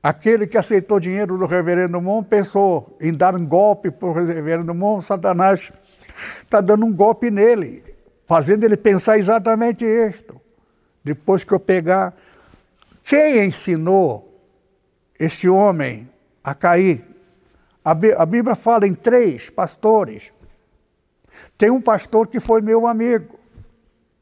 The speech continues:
um, um que morreu antes, por isso que no lugar dele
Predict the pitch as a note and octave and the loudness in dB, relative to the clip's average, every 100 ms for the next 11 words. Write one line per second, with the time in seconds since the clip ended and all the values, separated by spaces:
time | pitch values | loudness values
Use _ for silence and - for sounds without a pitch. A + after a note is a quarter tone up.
0 | _ _ _ _ _ _ _ _ _ - | _ _ _ _ _ _ _ _ _ -2
1 | F3 G#3+ G3+ F#3+ - D#3 _ E3+ G#3+ G#3+ | 0 0 -4 -8 -16 -18 _ -2 -2 0
2 | G#3 G#3 F#3 G#3+ G#3+ A#3+ F3+ - A2 - | 0 2 4 4 4 2 0 -10 -20 -20
3 | _ _ _ _ _ _ _ _ D#3+ F3 | _ _ _ _ _ _ _ _ 2 4
4 | G3 - F#3+ G3+ G3+ F#3 G3 F3 G#3 G#3+ | 4 2 2 4 2 4 2 4 4 2
5 | C#3 | -2